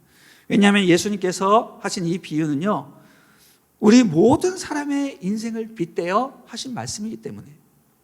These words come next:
악한 농부는 누굽니까? 예, 우리예요. 우리, 우리 자신. 주인이 오랫동안 나타나지 않으면 주인 행세를 하고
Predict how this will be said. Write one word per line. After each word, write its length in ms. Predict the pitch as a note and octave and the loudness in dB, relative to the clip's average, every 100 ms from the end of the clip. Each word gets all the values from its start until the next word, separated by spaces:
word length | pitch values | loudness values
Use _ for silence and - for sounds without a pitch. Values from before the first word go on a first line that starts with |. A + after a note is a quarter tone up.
| _ _ _ _ _ _ _ _ | _ _ _ _ _ _ _ _
악한 300 | - - G#3 | -10 -6 -4
농부는 360 | G3+ G3+ G3+ F3+ | -4 -6 -8 -10
누굽니까? 600 | C#3+ D#3+ D#3 - C4 - _ _ _ _ _ _ _ _ _ | -10 -12 -12 -10 -10 -12 _ _ _ _ _ _ _ _ _
예, 80 | C#3+ | -16
우리예요. 640 | C#3 F3+ A3+ B3 E3+ G#3 B2+ | -10 -8 -6 -8 -12 -16 -20
우리, 180 | G3 C#3+ - | -20 -20 -18
우리 140 | G#3 | -16
자신. 340 | G3 F3+ C#4+ _ _ _ _ _ _ _ _ _ _ _ _ _ _ _ _ _ _ - | -16 -16 -18 _ _ _ _ _ _ _ _ _ _ _ _ _ _ _ _ _ _ -4
주인이 360 | A3 A#3+ A#3 | 2 4 4
오랫동안 500 | G3+ A3+ A#3 A3+ A3 | 6 6 4 0 0
나타나지 480 | F3 - A3 G#3+ G3+ | -4 -6 -6 -6 -4
않으면 540 | F3+ D#3+ A3+ G3 F#2 - - _ _ _ _ _ _ _ _ | -4 -2 0 0 -2 -16 -20 _ _ _ _ _ _ _ _
주인 260 | - A3 A#3+ | 0 2 4
행세를 380 | B3+ B3+ A#3+ A3 | 4 2 0 0
하고 520 | G3+ A3+ - - _ | -2 -2 -4 -8 _